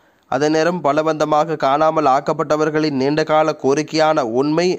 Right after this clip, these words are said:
நீதி மற்றும் இழப்பீடு ஆகியவற்றை பெற்றுத்தருவதற்கு இலங்கை அரசாங்கம் அவசரமாகவும் உண்மையாகவும் செயல்பட வேண்டும் என்றும் டிப்ரோஸ் முச்செனா கோரிக்கை விடுத்துள்ளார். பயங்கரவாத தடுப்பு சட்டத்தை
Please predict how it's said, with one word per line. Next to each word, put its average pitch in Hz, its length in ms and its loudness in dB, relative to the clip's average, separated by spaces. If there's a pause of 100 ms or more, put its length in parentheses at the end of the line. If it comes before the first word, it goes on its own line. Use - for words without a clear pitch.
(140)
நீதி 156 320 0
மற்றும் 151 460 0
இழப்பீடு 151 500 0
ஆகியவற்றை 156 600 0
பெற்றுத்தருவதற்கு 151 840 -4 (540)
இலங்கை 190 460 0
அரசாங்கம் 165 640 2
அவசரமாகவும் 160 920 0
உண்மையாகவும் 156 800 0
செயல்பட 151 500 0
வேண்டும் 151 380 0
என்றும் 175 260 0 (140)
டிப்ரோஸ் 156 480 -2
முச்செனா 156 420 0 (120)
கோரிக்கை 160 420 0
விடுத்துள்ளார். 117 540 0 (800)
பயங்கரவாத 156 640 2
தடுப்பு 151 360 -2
சட்டத்தை 151 400 -2